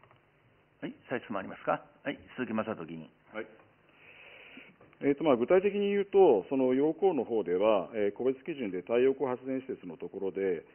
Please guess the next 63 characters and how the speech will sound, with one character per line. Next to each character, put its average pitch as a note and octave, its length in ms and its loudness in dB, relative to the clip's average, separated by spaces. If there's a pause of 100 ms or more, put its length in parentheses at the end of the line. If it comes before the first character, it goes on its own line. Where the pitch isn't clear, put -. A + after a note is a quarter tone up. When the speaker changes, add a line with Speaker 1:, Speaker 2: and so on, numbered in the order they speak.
(220)
Speaker 2:
え F#2 500 -2
ー、 A#2 240 -10
例 F3+ 100 0
え - 20 -2
ば、 A#2 420 4
え F#2+ 960 -2 (200)
ー、 F2+ 280 -10
え - 40 -20
ー、 - 20 -20
傾 G#2+ 120 -2
斜 G#2 180 -8
が G2 80 -12
三 G2+ 220 -8
十 A2 160 -6
度、 G#2 340 0
え G#2 380 0
ー、 - 20 -12
以 G2+ 80 -14
上 G2+ 80 -10
の F2 80 -12
と F2 80 -12
こ G#2 100 -8
ろ B2 80 -2
に A#2 120 -2
は、 F2 180 -4 (320)
え F2 560 0
ー、 - 60 -20
設 F2+ 140 -10
置 G2+ 100 -8
を F#2+ 40 -6
し F2+ 120 -10
な F2+ 80 -6
い E2+ 60 -10
と D#2 100 -12
か、 - 180 -16 (120)
三 A2 140 -4
十 A2+ 140 -2
度 A2+ 60 -4
未 A2+ 140 -4
満、 F#2+ 320 -8
未 A#2 120 -4
満 F#2+ 220 -4
の、 A2 240 -4 (360)
え F2+ 640 -4
ー、 G2+ 60 -10
場 F#2+ 120 0
合 F#2 100 -2
で G2 120 -8
は、 G2 280 -2 (180)
地 G#2+ 80 -8
質 - 40 -16 (160)
等 A2+ 100 -6
を F#2 40 -8
考 G#2+ 140 -4
慮 F2+ 140 -8
し - 80 -20
た F2+ 80 -12
安 F2+ 140 -10
全 F#2+ 100 -8
な F#2+ 80 -6
構 F#2+ 180 -6
造 F#2 140 -8
と F#2 100 -14